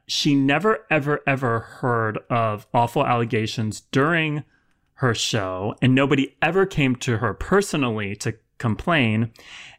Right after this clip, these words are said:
And she thinks it's bizarre that the media went after her show for four months straight. So she feels like it's an attack.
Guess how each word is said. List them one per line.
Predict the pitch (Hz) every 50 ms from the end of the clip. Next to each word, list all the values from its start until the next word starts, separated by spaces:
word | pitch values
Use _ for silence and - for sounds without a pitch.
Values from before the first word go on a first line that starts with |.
| _ _ -
And | 175 180 185 185 190 190
she | - - 165
thinks | 151 - 160 143 131 - 139
it's | 113 -
bizarre | - - 131 117 110 110 123 143 147 143 139 131 127 123 120 117 117 117 - - _ _ -
that | 135 110 - 120 113 110 -
the | - 120
media | 123 131 160 180 175 156 135 123 117 113 113 113 - -
went | - 120 117 123 -
after | 139 139 143 139 - 151 131
her | 117 131 120
show | 113 - - - 120 107 101 101 104 104
for | - - 120
four | - - - - - 123 123 123 123
months | 120 117 107 104 101 98 95 - - - -
straight. | - - - - - 113 98 98 - - _ - - - _
So | - - 127
she | 107 - - 117
feels | - 139 127 139
like | 139 113 -
it's | 120 - -
an | 117 104 107 - _ _ _ _ -
attack. | 120 - - - 120 92 - - - -